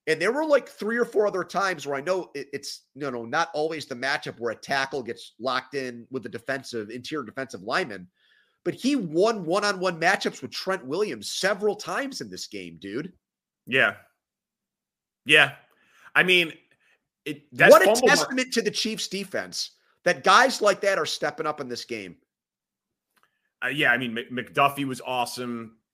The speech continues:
Speaker 2: Snead was awesome. Chris Jones was awesome. Um,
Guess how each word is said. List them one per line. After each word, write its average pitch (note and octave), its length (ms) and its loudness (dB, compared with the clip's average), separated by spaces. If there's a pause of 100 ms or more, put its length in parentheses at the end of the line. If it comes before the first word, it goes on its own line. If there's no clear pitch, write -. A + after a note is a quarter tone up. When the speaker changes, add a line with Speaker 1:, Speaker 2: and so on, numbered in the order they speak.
(100)
Speaker 2:
Snead B2 360 -8
was A#2 120 -8
awesome. A#2 480 0
Chris G#2+ 220 -10
Jones A#2 320 -4
was G2+ 120 -14
awesome. G#2+ 680 -2 (360)
Um, F#2 600 -2